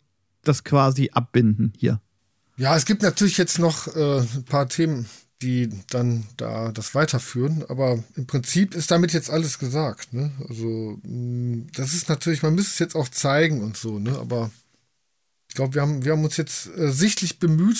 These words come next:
Speaker 2: es gut zu erklären, auch ohne Bild.
Speaker 1: Ja, apropos zeigen, da, ähm, ne, also
Speaker 2: Ja.
Speaker 1: der Erik bei Bonedo, ich weise noch mal drauf hin.
Speaker 2: Ah ja, genau, das ist ein paar Jahre her und, äh, ich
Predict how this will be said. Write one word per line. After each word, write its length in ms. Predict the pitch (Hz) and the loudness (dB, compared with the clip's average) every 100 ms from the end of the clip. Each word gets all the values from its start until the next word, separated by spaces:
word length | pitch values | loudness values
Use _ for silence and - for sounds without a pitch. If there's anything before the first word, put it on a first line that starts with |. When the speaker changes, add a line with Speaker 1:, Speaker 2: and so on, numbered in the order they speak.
| - | 0
Speaker 2:
es 120 | 135 | -4
gut 220 | 180 202 | -4 -2
zu 100 | - | -2
erklären, 460 | 185 151 - 135 104 | -4 -4 -2 -2 -2
auch 120 | 107 | -6
ohne 380 | 127 143 127 110 95 | -6 -2 -2 -2 -4
Bild. 340 | 127 110 - - 113 | -4 -4 -6 -6 2
Speaker 1:
Ja, 240 | 147 147 170 | 4 4 2
apropos 420 | 170 - 214 175 | 0 2 4 4
zeigen, 480 | - 156 180 220 147 | 6 4 4 2 2
da, 540 | 151 170 180 160 180 | 6 6 6 6 6
ähm, 260 | 180 185 180 143 | 6 4 2 6
ne, 340 | 156 226 196 - | 6 6 4 2
also 300 | 156 170 170 | 4 6 4
Speaker 2:
Ja. 100 | 131 | 4
Speaker 1:
der 160 | 175 | 4
Erik 420 | 143 160 113 - - _ _ _ _ _ _ _ _ | 6 4 4 -2 -12 _ _ _ _ _ _ _ _
bei 160 | 135 143 | 2 4
Bonedo, 580 | 147 143 139 127 113 - - | 6 6 6 4 0 -4 -4
ich 200 | 123 - | 0 4
weise 220 | 139 143 | 4 6
noch 100 | 147 | 4
mal 100 | 127 | 6
drauf 220 | 131 123 | 4 4
hin. 220 | 135 117 - - - | 4 2 -2 -16 -2
Speaker 2:
Ah 80 | 190 | 4
ja, 120 | 240 | 4
genau, 240 | 247 262 196 | 6 4 6
das 160 | 180 | 4
ist 40 | - | 2
ein 60 | 202 | 4
paar 160 | 208 | 4
Jahre 300 | 220 220 208 | 6 4 4
her 320 | 170 190 254 311 - _ _ _ _ _ _ - - | 4 6 4 2 -6 _ _ _ _ _ _ -20 -2
und, 400 | 196 208 208 - 202 | 2 4 4 2 0
äh, 340 | 185 185 | 2 2
ich 60 | 180 | 2